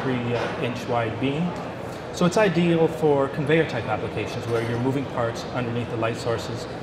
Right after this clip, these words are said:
uh, for small plastic parts, coatings, things like that. I thought before we, we went too much further, it'd be interesting to have a look at the current state, uh, of adoption of L E D technology. Now, lamp technology has been around,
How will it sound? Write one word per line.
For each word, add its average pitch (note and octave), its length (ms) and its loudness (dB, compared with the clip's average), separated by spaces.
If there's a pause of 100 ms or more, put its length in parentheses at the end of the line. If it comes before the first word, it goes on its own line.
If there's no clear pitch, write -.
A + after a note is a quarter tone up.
(220)
uh, A#2 300 4
for A#2 180 -4
small B2+ 280 2
plastic B2 460 2
parts, A#2+ 460 0
coatings, A#2+ 380 -2
things A#2+ 220 -6
like G#2+ 180 -4
that. - 120 -6 (3250)
I G3+ 80 0
thought C#4+ 180 4
before G#3 280 4
we, F3+ 160 4
we D3+ 180 4
went D3+ 240 2
too F3 80 0
much E3 200 4
further, C#3+ 260 4
it'd F3 260 2
be F3 140 2
interesting F#3 380 2
to E3 60 4
have D3 260 0
a C#3 60 2
look C#3 460 4
at C3+ 180 0
the B2+ 100 -4
current F3 340 2
state, - 640 0 (400)
uh, A#2 60 -4 (120)
of B2 100 -2
adoption A#2+ 480 0
of A2+ 300 -4
L C#3 100 2
E C3+ 60 4
D B2 120 0
technology. A2 520 -4 (140)
Now, A#2 120 -6 (180)
lamp E3+ 200 4
technology C#3+ 540 0
has A#2+ 80 -4
been B2+ 160 -2
around, A#2+ 320 2